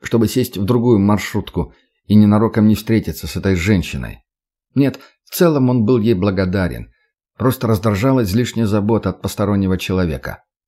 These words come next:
Благо, через час на лице не останется и следа от драки. А значит, мама ничего не узнает. Уж он об этом позаботится. Зайдя домой,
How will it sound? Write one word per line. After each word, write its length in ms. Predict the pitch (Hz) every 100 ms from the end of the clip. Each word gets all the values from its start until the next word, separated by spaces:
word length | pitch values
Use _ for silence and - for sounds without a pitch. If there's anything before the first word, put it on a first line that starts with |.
| _ _ _
Благо, 360 | 95 127 123 117
через 300 | - 107 -
час 320 | - 123 -
на 80 | 104
лице 340 | 107 - 123
не 100 | 113
останется 500 | 104 - 113 107 -
и 140 | -
следа 460 | 113 - 117 110 101
от 100 | 87
драки. 540 | 73 85 82 - - - _ _
А 80 | -
значит, 420 | 95 110 95 95
мама 360 | 110 127 123 113
ничего 460 | 113 127 135 135 123
не 100 | 113
узнает. 580 | 110 85 95 76 - - _ _ _ -
Уж 200 | 127 104
он 140 | 110
об 120 | 107
этом 200 | 107 113
позаботится. 920 | 95 107 104 85 92 85 - - 62 _ _ _ _ _ _ _
Зайдя 380 | - 98 107 101
домой, 460 | 92 92 113 98